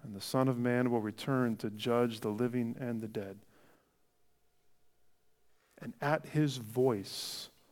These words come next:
everyone in the tombs will come out. What a phrase. At his voice, at his word,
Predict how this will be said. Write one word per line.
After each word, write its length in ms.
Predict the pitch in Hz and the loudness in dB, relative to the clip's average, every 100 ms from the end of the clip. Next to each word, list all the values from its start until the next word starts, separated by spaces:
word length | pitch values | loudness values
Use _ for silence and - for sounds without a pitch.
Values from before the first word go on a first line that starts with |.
| - _ _ _ _ _ _ _ _ _ _ - | -20 _ _ _ _ _ _ _ _ _ _ 4
everyone 440 | 147 165 170 160 | 6 8 6 6
in 100 | 139 | 6
the 80 | 117 | 4
tombs 880 | - 170 139 110 98 95 - - - _ _ _ _ _ - | 0 0 2 2 -4 -10 -10 -10 -12 _ _ _ _ _ -4
will 120 | 101 | -4
come 320 | - 127 110 | 0 0 0
out. 240 | 98 - - | -4 -10 -10
What 160 | - 151 | 2 4
a 60 | 139 | 2
phrase. 640 | - 117 104 92 - - _ _ _ _ _ _ - _ - | 0 -4 -4 -8 -14 -18 _ _ _ _ _ _ -20 _ 0
At 220 | 139 156 | 2 4
his 260 | 135 135 113 | 4 4 2
voice, 440 | 110 131 131 - 131 | 2 6 6 4 -2
at 120 | 127 | 0
his 200 | 127 110 | 0 0
word, 560 | 104 127 117 101 98 | 0 4 4 0 -6